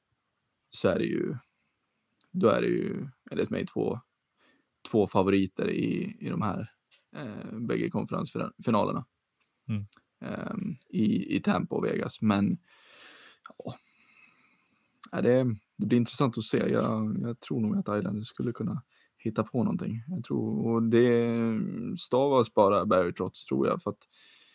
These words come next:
Speaker 1: han är så, så pass skicklig och han har ju skickliga spelare att göra med också. Barzell ser ju, ser ju otäckt bra ut också. Det är ju liksom en...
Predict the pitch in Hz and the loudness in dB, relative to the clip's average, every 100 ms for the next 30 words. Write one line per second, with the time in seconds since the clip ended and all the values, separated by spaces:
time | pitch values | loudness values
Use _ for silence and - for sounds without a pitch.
0 | _ _ - 113 - 107 117 107 107 - | _ _ -8 -4 -2 -2 0 2 2 0
1 | - 113 104 - 120 - - 104 104 107 | -2 0 0 -2 -4 -4 2 6 6 4
2 | 113 117 117 123 110 - 120 - 110 - | 2 0 6 6 6 2 -2 0 -2 2
3 | 113 107 104 120 127 110 107 110 - - | 2 4 4 6 6 4 4 2 -2 -4
4 | 104 - - _ _ _ _ _ 110 104 | -4 -6 -20 _ _ _ _ _ 2 2
5 | 101 117 107 98 104 104 101 98 - - | 4 4 2 2 2 4 4 4 0 -4
6 | - 104 - 113 104 107 110 117 - 113 | -8 -10 -4 0 2 0 0 -2 -2 -2
7 | 107 104 117 123 - - 104 110 107 101 | 2 2 0 -4 -6 -4 0 2 2 0
8 | - 104 98 | -4 -4 -2